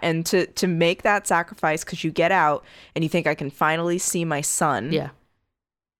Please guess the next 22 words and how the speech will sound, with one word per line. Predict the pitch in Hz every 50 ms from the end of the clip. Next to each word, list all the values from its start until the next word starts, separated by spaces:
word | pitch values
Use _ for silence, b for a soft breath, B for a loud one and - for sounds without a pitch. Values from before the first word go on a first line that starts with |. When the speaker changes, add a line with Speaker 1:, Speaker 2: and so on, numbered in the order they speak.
| _ -
Speaker 1:
And | 185 180 175
to | - 190
make | 175 165 160 170 180 - -
that | - 185 165 165 170 -
sa-, | - 156 - -
oh | 151 147 165 170
my | 170 170 160 160
God. | 160 - 117 - - - - - 190 - _ _ _ _ _ _ _ _ _ _ _ _ _ _ _ _ _ _ _ -
Oh, | - 185 190 185 160
Speaker 2:
Yeah, | 160
Speaker 1:
these | 165 160
Speaker 2:
but | 175 220 -
to | - 262
know | 233 240 233
Speaker 1:
women. | 233 220
Speaker 2:
that, | 226 220 208 - - 190 - -
to | 202 196
know | 202 214 214
that | 208 208 196 -
he | - - 208 202
was | 190 196 190 180 170 180
adop-, | - - 196 160 202 175 170 175 -